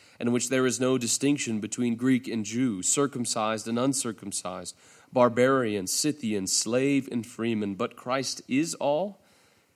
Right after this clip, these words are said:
and in all." So the end is one in which God is creating a new humanity in Christ.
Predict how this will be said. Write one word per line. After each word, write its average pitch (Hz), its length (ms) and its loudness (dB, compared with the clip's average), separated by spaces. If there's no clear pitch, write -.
and 127 140 4
in 139 140 4
all." 87 240 -2
So - 160 -4
the 131 180 -2
end 143 480 2
is 143 200 2
one 147 260 6
in 135 140 6
which 139 240 2
God 151 320 4
is 135 140 0
creating 135 640 4
a 123 160 4
new 143 360 6
humanity 131 720 0
in 120 320 -2
Christ. - 720 -10